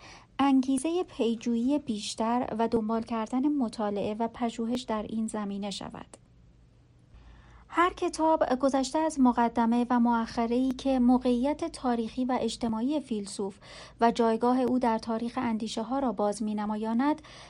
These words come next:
جدول‌های زماننگاری روشنگر و سودمندی نیز دارد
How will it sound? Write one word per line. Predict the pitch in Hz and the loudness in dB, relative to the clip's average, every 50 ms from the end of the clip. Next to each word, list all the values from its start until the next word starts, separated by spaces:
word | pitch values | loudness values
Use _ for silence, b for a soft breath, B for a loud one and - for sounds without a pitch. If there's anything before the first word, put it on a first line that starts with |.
| B B 240 | B B 0
جدول‌های | 214 262 269 277 269 254 285 285 - - 294 330 339 339 349 | 2 4 4 4 4 2 2 2 0 0 -2 -2 -2 -2 -2
زماننگاری | 330 - 254 240 226 240 226 226 226 226 220 - 226 220 214 240 262 277 | 0 2 2 2 2 2 2 0 0 -2 -2 -2 -2 -2 0 0 -2 0
روشنگر | 277 247 214 208 - 220 214 208 220 214 220 226 233 | 0 0 -2 -2 -4 -4 -4 -2 -4 -2 -4 -2 -2
و | 233 | -4
سودمندی | 226 226 - 233 226 226 226 233 247 269 262 277 269 | -4 -2 -2 -4 -4 -2 0 0 0 0 0 2 2
نیز | 262 254 254 254 247 - | 4 4 4 2 2 -2
دارد | - 214 196 196 185 - - | -4 -4 -2 -4 -6 -6 -8